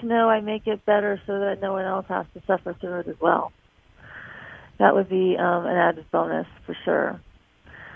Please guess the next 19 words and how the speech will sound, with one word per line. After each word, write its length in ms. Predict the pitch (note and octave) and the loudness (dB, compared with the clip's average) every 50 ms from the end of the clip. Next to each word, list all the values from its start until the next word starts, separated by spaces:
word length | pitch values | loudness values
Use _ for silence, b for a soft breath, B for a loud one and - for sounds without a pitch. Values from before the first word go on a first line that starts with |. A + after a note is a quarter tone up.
| B B B B B - | B B B B B -2
Um, 440 | F#3 F#3 F#3+ F#3+ F#3+ F#3+ F#3+ - - - _ - - - - _ _ _ _ _ _ _ _ - - - _ - - _ | 2 4 4 4 2 -2 -8 -12 -16 -18 _ -20 -20 -20 -20 _ _ _ _ _ _ _ _ -20 -20 -20 _ -20 -18 _
you 80 | - G#3+ | -4 0
know, 140 | G#3+ G#3+ G#3+ | 2 2 4
this 180 | G3 G#3+ B3 A#3+ - | 4 2 2 2 2
is 180 | B3+ B3+ B3 A3 G#3 - - | 2 2 2 0 -4 -8 4
definitely 520 | - F#3+ G3+ A3+ - - A3+ G3+ G#3 G3+ G3 | 8 8 8 8 6 0 -2 0 0 -2 -4
part 280 | - - G3+ G3+ G#3 | 2 4 6 6 6
of 140 | G#3 G3 F#3+ | 6 2 2
my 220 | F#3+ F3+ F3 F3 E3 - | 0 0 0 0 -2 -4
healing 420 | G3 F#3+ G3 G3+ G3+ F#3+ F#3 F3+ - - _ - - - | -2 -2 0 0 0 -2 -4 -8 -14 -18 _ -20 -20 -16
crusade, 760 | - - G3 F3+ D#3 - - - F#3 G3 A3 G#3+ G3 F3 E3+ - _ | -10 -8 -8 -8 -8 -8 0 2 4 4 4 4 2 0 -4 -6 _
my 300 | E3+ E3+ E3 E3+ F3 F3 - - _ | -4 -2 -2 -2 -4 -6 -10 -16 _
path 400 | - F#3 F#3+ F3+ F#3 F#3 F#3+ F#3+ - - _ _ _ _ | -4 -2 0 2 2 2 0 -2 -6 -18 _ _ _ _
to 120 | F#3 F3 - - _ | -8 -8 -8 -8 _
finding 640 | - F3+ F3 F#3 F#3 F#3 F#3 - F#3 F#3 F#3 F3+ F3+ - - B B B B B B B B B _ | 0 0 0 0 -2 -4 -8 -10 -10 -10 -10 -12 -14 -16 -20 B B B B B B B B B _
my 540 | - F3+ F#3 F3+ F3+ F3+ F3+ F3+ F3+ - - _ b b b b b b b - _ F#3+ | 4 6 8 8 8 6 2 -2 -4 -6 -8 _ b b b b b b b -8 _ -2
inner, 640 | G3 G3 F#3+ F#3+ F#3 F#3 F#3 F#3 F3+ F3+ F3+ F3 b b b b b b b b b _ _ _ _ _ _ _ _ G3+ G3 - _ - - - - - - - _ - _ _ _ - - - - - _ - - - - - - - - - _ - - - - _ - - - - _ _ | 0 0 0 0 2 2 2 0 0 -4 -6 -8 b b b b b b b b b _ _ _ _ _ _ _ _ -20 -20 -20 _ -20 -20 -20 -20 -20 -20 -20 _ -20 _ _ _ -20 -20 -20 -20 -20 _ -20 -20 -20 -20 -20 -20 -20 -20 -20 _ -20 -20 -20 -20 _ -20 -20 -20 -20 _ _
you 120 | - F3+ F3 | -8 -6 -2
know, 280 | E3+ D#3+ D#3 E3 E3+ | -2 -2 -2 -4 -8